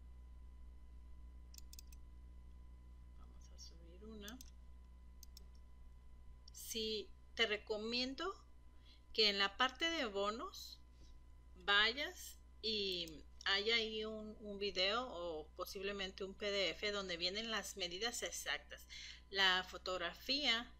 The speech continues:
y el banner tienen que tener una medida exacta, estar hecho a la medida para que, pues, se pueda ver bien, ¿no? Entonces ya subí la foto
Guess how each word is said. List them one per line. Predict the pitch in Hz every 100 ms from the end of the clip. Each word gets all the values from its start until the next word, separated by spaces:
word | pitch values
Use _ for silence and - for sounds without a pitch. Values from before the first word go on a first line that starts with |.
| -
y | 202
el | 165 160
banner | 185 208 247 247
tienen | 226 226 277
que | 262
tener | 202 180 175
una | 196 226
medida | 208 165 151 - - 240 311 311 254
exacta, | - - 175 175 - 185 220
estar | 190 - 165
hecho | 196 240 -
a | 262
la | 214
medida | 180 165 165 208 - - - - -
para | 247 254
que, | 254
pues, | - - 208 196
se | 196
pueda | - 190 190 214 214
ver | 202 208 - - - 185 175 160 - 170 170 170 165 -
bien, | 190 180 143 131
¿no? | 165 - - - - - - - - - - - - - - - - - -
Entonces | - 175 170 160
ya | 349
subí | - 226 233
la | 247 254
foto | 220 208 - 381